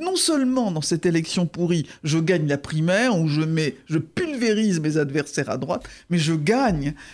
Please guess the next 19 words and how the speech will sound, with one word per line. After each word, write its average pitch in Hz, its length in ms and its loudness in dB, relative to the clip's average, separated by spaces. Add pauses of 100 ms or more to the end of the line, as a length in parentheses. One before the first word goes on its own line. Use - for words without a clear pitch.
(120)
contre 185 400 0
ce, 151 400 0
ce, 131 240 -2
ce 165 180 2
socialiste. 147 680 0 (260)
Ça - 180 0
a 123 40 2
été 127 260 0
un, 113 100 0 (380)
un 131 80 -2
coup - 180 -8
de - 60 -4 (120)
tonnerre 156 360 2
dans 127 140 2
la 139 100 2
vie 143 140 -2
politique 139 500 -2
angevine. 165 500 2 (640)
Un 170 720 2